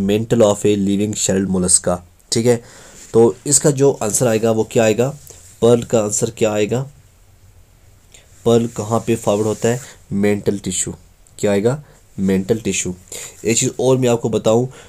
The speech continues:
जो पर्ल होता है ये essentially तीन types का होता है, natural होता है, cultured होता है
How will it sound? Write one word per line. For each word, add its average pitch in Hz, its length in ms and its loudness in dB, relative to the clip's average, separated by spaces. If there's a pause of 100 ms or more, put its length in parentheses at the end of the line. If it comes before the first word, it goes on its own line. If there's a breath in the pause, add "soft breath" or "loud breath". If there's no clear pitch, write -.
(160 loud breath)
जो 120 240 4
पर्ल 123 300 2
होता 110 340 -2
है 113 300 -2
ये 117 420 2 (460 loud breath)
essentially 117 580 0
तीन 131 280 -4
types 117 240 0
का 117 120 2
होता 110 180 -2
है, 110 160 4
natural 110 440 -2
होता 110 300 -2
है, 104 380 -2
cultured 117 340 2
होता 110 320 0
है 107 300 -4